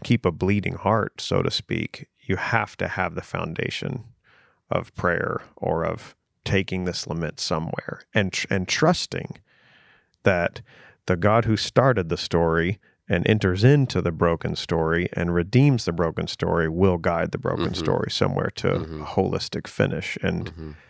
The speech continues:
Speaker 1: I think that's a hard thing for today.
Speaker 2: Yeah.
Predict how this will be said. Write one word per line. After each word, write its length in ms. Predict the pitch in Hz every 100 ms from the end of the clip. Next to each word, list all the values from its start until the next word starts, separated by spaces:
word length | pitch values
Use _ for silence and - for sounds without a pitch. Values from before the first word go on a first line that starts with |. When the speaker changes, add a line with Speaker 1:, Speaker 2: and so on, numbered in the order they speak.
| _ _ _ _ _
Speaker 1:
I 140 | - 110
think 360 | - 156 220 -
that's 220 | 151 -
a 60 |
hard 400 | 123 - - 139
thing 180 | - 160
for 180 | - 185
today. 460 | - 190 214 262 - _ _
Speaker 2:
Yeah. 220 | 87 80